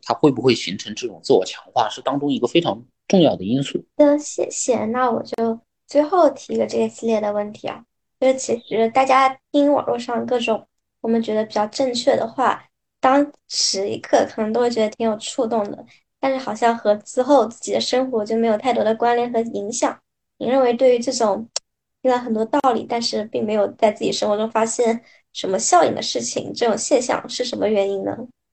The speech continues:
Speaker 2: 就是什么呢，能够更好地提升自己呢？
Speaker 1: 那你能举个例子吗？
Speaker 2: 就比如说很多人他们会去看很多名人的演讲啊什么的，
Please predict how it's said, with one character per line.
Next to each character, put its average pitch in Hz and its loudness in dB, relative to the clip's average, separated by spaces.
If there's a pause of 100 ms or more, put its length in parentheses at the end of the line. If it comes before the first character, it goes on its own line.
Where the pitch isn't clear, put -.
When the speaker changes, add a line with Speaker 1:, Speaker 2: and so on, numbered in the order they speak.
Speaker 2:
就 226 2
是 226 -6
什 220 -8
么 196 2
呢， 254 0
能 202 0
够 220 0
更 294 2
好 262 2
地 190 0
提 - -8
升 226 -2
自 302 -6
己 - -4
呢？ 160 -6 (400)
Speaker 1:
那 151 2
你 151 4
能 151 4
举 - -4
个 117 -4
例 180 0
子 - -10
吗？ 85 -10 (120)
Speaker 2:
就 277 2
比 226 -2
如 226 4
说 277 4
很 226 -2
多 233 2
人 233 0
他 262 -2
们 294 4
会 311 6
去 269 -4
看 240 -2 (380)
很 226 0
多 226 4 (340)
名 214 -4
人 220 0
的 226 2
演 220 0
讲 226 2
啊 202 -2
什 220 -6
么 - -6
的， - -6